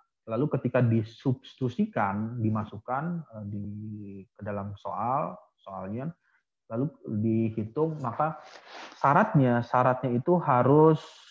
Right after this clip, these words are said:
eh,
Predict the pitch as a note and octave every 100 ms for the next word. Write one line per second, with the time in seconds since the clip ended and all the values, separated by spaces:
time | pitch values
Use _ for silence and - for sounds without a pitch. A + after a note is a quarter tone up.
0 | - - - _ _ _ _ _ _ _
1 | _ _ _ _ _ _ _ _ _ _
2 | _ _ _ _ _ A2 A2 A2 A2 A2
3 | G#2+ A2 G#2+ A2 A2